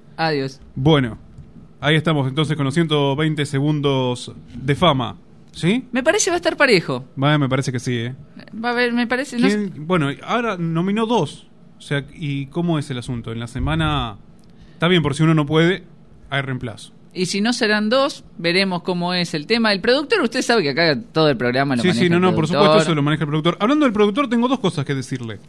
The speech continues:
Speaker 1: Diga.
Speaker 2: ¿Usted nos tenía que mandar un saludo antes de irnos del aire?
Speaker 1: Sí, no, yo estaba esperando
Speaker 2: Ah.
Speaker 1: para el final, pero bueno.
Speaker 2: Tengo, mirá, los cinco extremos derechos de Nacho Fedato, que no lo habíamos mencionado y lo guardamos para el final.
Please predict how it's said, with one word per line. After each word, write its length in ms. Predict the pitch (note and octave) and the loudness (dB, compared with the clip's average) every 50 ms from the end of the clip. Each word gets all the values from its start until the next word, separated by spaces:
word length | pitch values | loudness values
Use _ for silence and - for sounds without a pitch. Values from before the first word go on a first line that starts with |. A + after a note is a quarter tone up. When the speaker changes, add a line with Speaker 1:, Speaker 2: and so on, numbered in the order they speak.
| - - | -16 -10
Speaker 1:
Diga. 500 | G3+ A#3 E4 E4+ C#4+ F#3 D3+ - B2 - - | -6 -2 0 0 2 2 2 0 0 -4 -6
Speaker 2:
¿Usted 160 | - A4+ A#4 | -4 -2 0
nos 80 | A4 D4 | 0 0
tenía 160 | F#3+ F#3+ F#3 | 0 0 0
que 80 | D#3+ D3 | 0 0
mandar 240 | C#3+ C3+ C3+ C#3 C#3+ | 0 0 0 0 0
un 80 | C#3+ | 0
saludo 600 | - - A#2+ A2+ A#2+ D#3+ F3 D#3+ C3+ A#2 G#2+ G#2+ A2 | -2 -2 -4 -2 0 0 0 0 0 -2 -4 -6 -8
antes 260 | A#2+ B2+ A#2+ A2 G#2 | -8 -8 -10 -10 -10
de 80 | G#2 | -10
irnos 240 | G#2+ A#2 B2 A2+ G#2 | -10 -8 -8 -8 -10
del 120 | A2+ G#2 G#2+ | -10 -12 -12
aire? 260 | A#2 E3+ G3 G#3 C#3+ | -10 -10 -10 -10 -10
Speaker 1:
Sí, 260 | - - B3 C4+ D#4+ | -6 -2 -2 -2 0
no, 320 | E4 D#4+ E4+ G4 D#4+ G3 | 2 2 2 2 2 0
yo 140 | E3 - - | 0 0 -2
estaba 240 | D3 - F3+ E3 D#3 | -2 0 0 0 0
esperando 560 | D3 - D#3 D3+ D#3+ F3 E3+ D#3+ D#3 D3 C#3 C3+ | 0 0 0 0 2 2 2 0 0 2 2 2
Speaker 2:
Ah. 160 | C3 - F#3+ | 2 2 2
Speaker 1:
para 280 | D3+ C3+ C3 B2+ B2+ B2+ | 0 0 0 0 0 0
el 100 | B2 B2 | -2 -4
final, 320 | - D3+ E3+ C#4 G4 G4 - | -4 -2 0 0 0 0 2
pero 200 | A3+ F3 D#3 D#3+ | 2 2 4 6
bueno. 180 | G3+ G3+ F#3 | 6 6 6
Speaker 2:
Tengo, 80 | E3+ E3 | 6 6
mirá, 220 | E3+ E3 D3+ B2 A#2 | 6 6 4 2 2
los 180 | A#2+ C3 C#3 | 0 -2 0
cinco 800 | - A#3 A#3+ A3+ G#3+ G3+ F#3 E3+ D#3+ D3+ C#3+ C3+ C3 B2 A2 - - | 0 0 2 4 4 6 6 6 6 6 4 4 2 0 -2 -4 -8
extremos 360 | C3 C3 - F3+ F#3 F3 D3+ C#3 | -8 -2 0 2 4 4 4 4
derechos 680 | D3 E3 E3+ D#3 - E3+ E3 D#3+ D#3 C#3+ - - B2 A#2 | 2 2 0 0 0 2 2 4 2 0 -2 -6 -8 -6
de 200 | B2 B2 A#2+ B2 | -4 -4 -2 -2
Nacho 200 | C3+ C#3+ C3+ B2+ | -2 -2 -4 -4
Fedato, 260 | - C#3+ C#3+ F3 E3 D3 | -2 -2 -2 0 -2 -2
que 60 | B2+ | -2
no 80 | B2+ | 0
lo 80 | C3 C3 | 0 0
habíamos 260 | C3 C3 C3 B2+ A#2 | -2 -2 -2 -2 -4
mencionado 540 | A#2+ A#2+ A#2 - B2 A#2+ B2+ C3 C#3 D3 D3+ | -4 -6 -6 -6 -6 -4 -2 -2 0 0 0
y 40 | C#3 | 0
lo 100 | B2 A#2+ | 0 -2
guardamos 300 | A#2+ A#2+ B2 B2+ C3 A#2+ | -2 -2 -2 -2 -2 -2
para 140 | - A#2 A#2 | -4 -6 -6
el 60 | A2+ | -8
final. 380 | - - B2+ C3+ D#3+ F#3+ G3 | -6 -6 -2 0 0 0 0